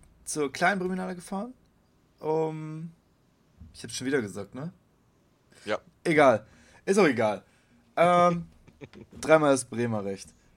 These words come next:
Speaker 2: Ja, richtig.
Speaker 1: Auf jeden Fall sind wir zur kleinen Breminale gefahren, weil wir uns mit Freunden treffen wollten und was essen wollten. Und das hat irgendwie, also das Treffen hat nicht geklappt.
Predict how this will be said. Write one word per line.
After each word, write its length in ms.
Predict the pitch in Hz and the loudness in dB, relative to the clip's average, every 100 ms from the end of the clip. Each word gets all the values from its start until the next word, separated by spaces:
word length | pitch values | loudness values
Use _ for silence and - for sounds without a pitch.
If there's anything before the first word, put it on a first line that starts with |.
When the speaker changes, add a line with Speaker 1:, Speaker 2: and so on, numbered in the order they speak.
| _ | _
Speaker 2:
Ja, 120 | 107 | -4
richtig. 120 | 101 156 | -2 2
Speaker 1:
Auf 80 | |
jeden 160 | 202 208 | 0 0
Fall 500 | - 175 170 147 120 | -2 0 2 -2 -6
sind 200 | 135 170 | -10 -8
wir 200 | 160 143 - | -8 -10 -14
zur 400 | - 143 131 117 | -12 -8 -8 -8
kleinen 240 | 156 165 | -8 -6
Breminale 380 | 160 143 139 127 | -8 -10 -10 -10
gefahren, 280 | 123 143 135 | -12 -12 -10
weil 80 | 123 | -10
wir 60 | |
uns 120 | 120 | -12
mit 100 | 120 | -16
Freunden 260 | - 143 143 | -12 -10 -10
treffen 240 | - 127 113 | -12 -14 -12
wollten 180 | 110 | -12
und 160 | 110 110 | -14 -14
was 160 | 110 - | -14 -12
essen 460 | 127 - 117 120 - _ _ _ | -12 -12 -18 -20 -20 _ _ _
wollten. 400 | 117 127 139 156 | -20 -16 -16 -18
Und 160 | 117 113 | -18 -16
das 120 | 113 | -14
hat 120 | 131 | -14
irgendwie, 280 | 120 113 113 - _ - | -12 -12 -12 -14 _ -16
also 180 | 113 107 | -14 -14
das 140 | - | -8
Treffen 260 | 151 135 120 | -8 -6 -8
hat 100 | 113 - - | -10 -18 -18
nicht 280 | 120 113 - | -10 -10 -10
geklappt. 380 | - - 98 | -16 -10 -10